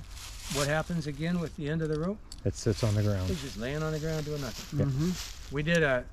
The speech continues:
Speaker 1: I was judging an aerial rescue one time, and a guy got up there,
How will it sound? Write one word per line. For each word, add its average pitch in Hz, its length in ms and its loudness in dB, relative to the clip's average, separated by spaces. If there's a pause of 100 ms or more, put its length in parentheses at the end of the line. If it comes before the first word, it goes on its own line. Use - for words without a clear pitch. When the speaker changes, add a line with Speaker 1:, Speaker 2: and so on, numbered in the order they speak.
(120)
Speaker 1:
I 127 140 0
was 131 280 -4
judging 147 440 -2
an 139 80 -2
aerial 147 280 2
rescue 151 400 -4
one 127 120 -6
time, 123 260 -6
and 120 60 -6
a 113 40 -6
guy 139 220 0
got 147 200 2
up 147 160 0
there, 123 300 -2